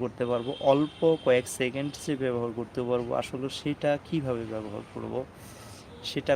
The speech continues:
কতটুকু ব্যবহার করব, কতটুকু ব্যবহার করলে আমার কোনো প্রবলেম হবে না, সেগুলো সম্পর্কে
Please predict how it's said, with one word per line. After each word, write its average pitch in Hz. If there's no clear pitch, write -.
কতটুকু 143
ব্যবহার 110
করব, 123
কতটুকু 131
ব্যবহার 117
করলে 117
আমার 113
কোনো 117
প্রবলেম 120
হবে 113
না, 113
সেগুলো 143
সম্পর্কে 131